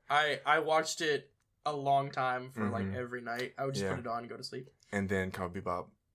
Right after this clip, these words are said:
Speaker 2: you know, today you were, you just skimmed through the
Speaker 1: I
Speaker 2: pilot
Speaker 1: skimmed
Speaker 2: just
Speaker 1: through the
Speaker 2: to, just to
Speaker 1: pilot,
Speaker 2: get
Speaker 1: yeah, yeah.
Speaker 2: talking points, and then
Speaker 1: I, I, I'm gonna do better about that.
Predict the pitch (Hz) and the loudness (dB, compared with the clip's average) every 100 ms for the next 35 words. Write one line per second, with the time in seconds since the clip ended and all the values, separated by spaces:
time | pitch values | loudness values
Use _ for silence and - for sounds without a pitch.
0 | _ _ _ _ - 104 87 87 101 98 | _ _ _ _ -12 -8 -8 -10 0 0
1 | 92 92 92 90 95 98 - - 95 98 | 2 -2 -6 -6 -8 -6 -6 -4 -4 -2
2 | 190 - 90 170 147 - 185 175 151 135 | -4 0 6 8 8 6 6 8 8 10
3 | - - - 135 - 120 123 120 113 120 | 8 8 10 12 12 12 12 8 6 6
4 | 107 113 110 127 151 180 214 - 147 160 | 4 0 6 8 12 12 12 12 8 8
5 | 170 180 196 180 165 165 156 143 143 135 | 8 6 6 4 4 4 4 4 0 0
6 | 135 123 | 0 -2